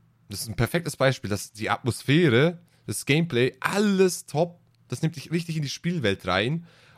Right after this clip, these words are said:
und hat noch, äh, eine gute Anzahl Spielstunden, was du dafür aufbuttern kannst.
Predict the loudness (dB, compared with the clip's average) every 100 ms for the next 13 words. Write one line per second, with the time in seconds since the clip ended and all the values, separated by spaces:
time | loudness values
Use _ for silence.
0 | -2 2 2 4 4 4 4 4 6 6
1 | 6 6 4 4 2 2 2 0 2 4
2 | 4 0 -4 -4 -4 -6 -2 -4 -2 0
3 | 0 2 2 2 -2 -4 -6 -4 -4 -2
4 | -2 -2 -6 -16